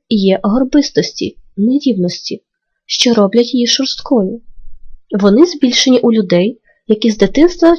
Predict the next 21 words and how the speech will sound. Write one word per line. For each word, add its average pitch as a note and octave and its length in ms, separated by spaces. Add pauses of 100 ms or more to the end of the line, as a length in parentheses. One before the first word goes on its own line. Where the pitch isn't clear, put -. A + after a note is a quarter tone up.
чи - 200
в G#3 60
юнацькому G3 600
віці A3+ 420 (300)
займаються G#3 760
спортом. - 640 (1160)
Отже, A#3+ 440 (440)
кістки A#3 380
скелета B3 600
відрізняються A3+ 680
за D#4+ 120
формою, G3+ 600 (260)
розмірами G#3+ 680
і G#3+ 80
структурою, C4 760 (320)
що - 220
пов'язане D#4 560
з E4+ 80
виконанням A#3 640
певних G#3 320
функцій. - 560